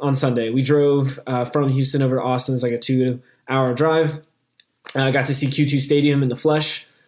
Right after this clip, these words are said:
watch them play the Houston Dynamo. It just happened to be the same weekend that those <laughs> teams were playing. Uh, the game itself was entertaining.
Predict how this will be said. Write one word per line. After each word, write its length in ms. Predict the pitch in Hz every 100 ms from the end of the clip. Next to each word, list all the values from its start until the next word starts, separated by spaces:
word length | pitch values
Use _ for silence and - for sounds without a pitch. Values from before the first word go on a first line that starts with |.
| -
watch 300 | 143 143 -
them 180 | 151
play 400 | 143 151 151 156
the 100 | 135
Houston 360 | 143 160 156 170
Dynamo. 600 | 156 156 165 190 226 226 - - _ -
It 60 |
just 180 | 135 147
happened 240 | 143 139
to 60 | 147
be 100 | 139
the 80 | 135
same 240 | 147 143
weekend 320 | 139 143 143
that 180 | 139 135
those 180 | 139 135
<laughs> 60 | -
teams 220 | 175 143
were 80 | 139
playing. 380 | 143 139 156 151 - - -
Uh, 340 | 139 139 139
the 120 | 139
game 220 | 143 165 185
itself 400 | 160 170 170 165
was 640 | 160 160 143 - - - _ _ _ _ _ _ _ _
entertaining. 760 | 151 156 156 170 180 202 208